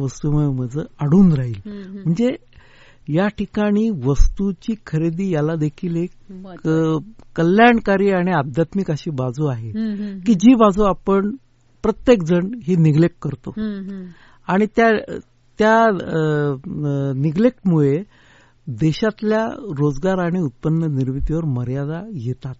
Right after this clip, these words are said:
Speaker 2: हम्म, हम्म.
Speaker 1: आणि मग समाजातला एक विशिष्ट वर्ग हा गरीब राहतो आणि बाकीचा श्रीमंत होत जातो.
Speaker 2: हम्म, हम्म.
Speaker 1: त्याच्यामुळे, अ, आर्थिक निर्णयामध्ये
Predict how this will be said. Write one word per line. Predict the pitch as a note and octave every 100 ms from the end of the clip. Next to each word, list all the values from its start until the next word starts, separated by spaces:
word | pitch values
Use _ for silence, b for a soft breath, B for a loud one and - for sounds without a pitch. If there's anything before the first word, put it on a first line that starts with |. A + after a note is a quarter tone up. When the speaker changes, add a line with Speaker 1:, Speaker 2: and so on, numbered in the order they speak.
| _
Speaker 2:
हम्म, | G#3+ G#3 F#3
हम्म. | F3+ F3
Speaker 1:
आणि | F#3+
मग | A3+ A#3 _ - -
समाजातला | E3 F3+ F3 E3+ F#3
एक | F3 E3+
विशिष्ट | D3+ C#3+ F3+ -
वर्ग | D#3+ D3+ D3
हा | C3+ C#3+ A#2+
गरीब | C3 D3+
राहतो | B2+ A#2+ B2 A2+ B B B B B -
आणि | D#3+ E3+ F3
बाकीचा | C3 B2 D3 C#3 D#3+
श्रीमंत | - B2 C3 C3
होत | C3 A#2+
जातो. | - - G#3
Speaker 2:
हम्म, | G3+ F3
हम्म. | E3 D#3+ D3+ -
Speaker 1:
त्याच्यामुळे, | E3+ - A#3+ G3+ F3+ A#3 B B B -
अ, | D#3 D#3 D3+ D3+ - -
आर्थिक | C#3+ D3 - B3 C4 -
निर्णयामध्ये | G3+ G#3 G#3+ A3 G#3+ G#3 F3+ E3+ G3